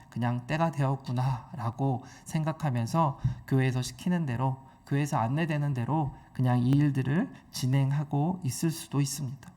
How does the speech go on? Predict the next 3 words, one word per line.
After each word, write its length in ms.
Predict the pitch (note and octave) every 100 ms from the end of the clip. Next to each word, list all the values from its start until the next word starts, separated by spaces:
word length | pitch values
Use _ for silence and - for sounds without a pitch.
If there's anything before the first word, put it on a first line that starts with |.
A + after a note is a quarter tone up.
| - - - - - -
그러나 600 | B2 A#2 A#2+ A#2+ A#2 - - -
다시 320 | - A#2+ -
한번 580 | C#3 B2 A#2 B2 B2